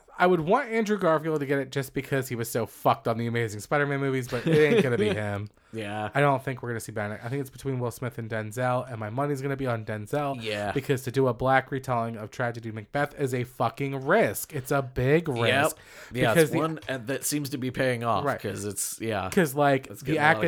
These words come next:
Speaker 1: academics that are probably dying
Speaker 2: Mm.
Speaker 1: for more Shakespeare on the screen are probably not happy about it.
Speaker 2: Yeah.
Speaker 1: Um, so I like it.
Speaker 2: All of these
Speaker 1: When
Speaker 2: women
Speaker 1: Denzel.
Speaker 2: taking these men's jobs as being women in Shakespeare.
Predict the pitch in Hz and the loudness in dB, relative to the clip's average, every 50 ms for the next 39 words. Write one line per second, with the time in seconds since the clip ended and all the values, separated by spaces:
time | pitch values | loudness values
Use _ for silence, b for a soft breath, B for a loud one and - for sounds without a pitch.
0 | - - 170 196 214 202 165 147 - - - - - - - _ _ - 147 139 | 2 4 4 4 4 4 2 2 0 -4 -10 -10 -10 -10 -12 _ _ -4 -2 0
1 | 139 131 127 127 139 131 123 120 113 123 123 123 117 - _ _ _ _ _ _ | 2 0 0 0 0 -2 -2 -2 -4 -4 -4 -4 -6 -8 _ _ _ _ _ _
2 | - - 123 - 131 120 120 120 120 113 104 139 127 127 123 120 117 117 - - | -18 -10 -2 0 2 2 2 0 -2 -2 -4 -2 -2 0 0 -2 -2 -4 -4 -6
3 | 160 185 - - - 143 135 131 127 120 123 - - 127 131 123 117 113 - 131 | -6 -6 -8 -10 -4 -2 0 0 0 -2 -6 -6 -6 -6 -4 -4 -4 -2 -2 -2
4 | 120 113 113 110 110 120 120 113 113 110 - 139 117 95 85 - 107 123 117 123 | -2 -2 -4 -6 -4 -4 -4 -4 -6 -12 -12 -12 -12 -12 -10 -10 -8 -8 -6 -6
5 | 131 131 120 107 101 110 101 101 98 101 98 - - - 135 123 117 104 95 95 | -6 -6 -6 -6 -4 -4 -4 -4 -4 -6 -10 -12 -14 -10 -6 -4 -2 0 -2 0
6 | - 123 117 117 113 104 - - - - 127 - 117 127 123 123 131 147 143 - | 0 -2 -2 -2 -2 -4 -6 -10 -10 -8 -4 -2 -2 0 0 0 0 -2 -2 -2
7 | 117 92 - _ _ _ _ _ _ _ - - 117 113 107 104 101 104 104 113 | -6 -10 -10 _ _ _ _ _ _ _ -12 -10 -8 -6 -6 -6 -6 -8 -8 -6
8 | 104 127 120 117 120 123 120 117 139 139 - 127 117 - 120 110 107 104 95 98 | -6 -4 -2 0 0 0 -2 -2 -2 -2 -2 -2 -2 -2 -4 -6 -4 -6 -6 -6
9 | 101 107 113 120 113 101 98 110 110 107 104 110 120 123 113 107 104 98 98 127 | -6 -6 -6 -6 -6 -8 -8 -8 -6 -6 -4 -4 -4 -6 -6 -6 -6 -6 -6 -6
10 | 113 107 110 110 107 107 104 101 117 123 120 117 110 104 95 95 - 107 107 - | -8 -6 -6 -6 -8 -8 -6 -4 -4 -4 -4 -6 -6 -8 -8 -8 -8 -8 -8 -10
11 | - - 131 131 135 127 | -8 -8 -8 -8 -10 -14